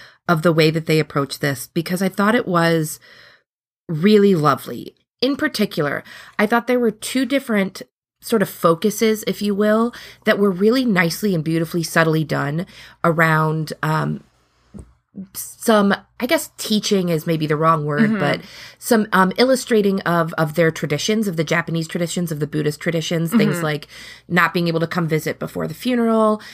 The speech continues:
Speaker 1: in, in the home, being able to go visit elsewhere, but the funeral is, you know, a, or the time before the actual service is a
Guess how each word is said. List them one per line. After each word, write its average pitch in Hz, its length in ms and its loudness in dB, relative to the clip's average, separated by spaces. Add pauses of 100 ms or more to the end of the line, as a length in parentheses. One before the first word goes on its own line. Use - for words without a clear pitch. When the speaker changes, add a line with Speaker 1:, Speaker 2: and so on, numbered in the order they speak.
(420)
Speaker 1:
in, 180 380 2
in 175 260 0
the 165 80 2
home, 170 420 2
being 160 180 0
able 156 140 2
to 151 60 -2
go 147 140 -2
visit 143 240 -2
elsewhere, 156 340 0
but 156 140 -6
the 151 60 -4
funeral 147 360 -2
is, 143 200 -6
you 147 120 -8
know, 139 140 -2
a, 143 260 -4 (220)
or 143 240 -2
the 147 80 -2
time 156 240 -2
before 165 420 0
the 156 220 2
actual 151 320 -4
service 156 440 -4
is 143 160 -2
a 139 300 0